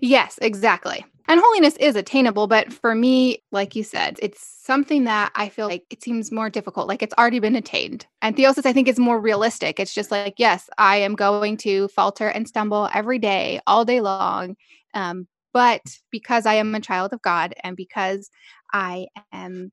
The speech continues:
supposed to be inheriting that which God has created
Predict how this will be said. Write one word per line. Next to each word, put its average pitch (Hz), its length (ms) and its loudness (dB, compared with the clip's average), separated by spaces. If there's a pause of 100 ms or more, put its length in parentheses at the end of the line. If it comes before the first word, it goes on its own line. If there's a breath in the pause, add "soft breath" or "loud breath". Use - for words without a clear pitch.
supposed 240 680 -4
to 240 80 -6
be 208 240 -4
inheriting 202 720 -2
that 185 200 0
which 196 220 -6 (240)
God 190 240 2 (220)
has 185 320 -8 (280)
created 254 500 0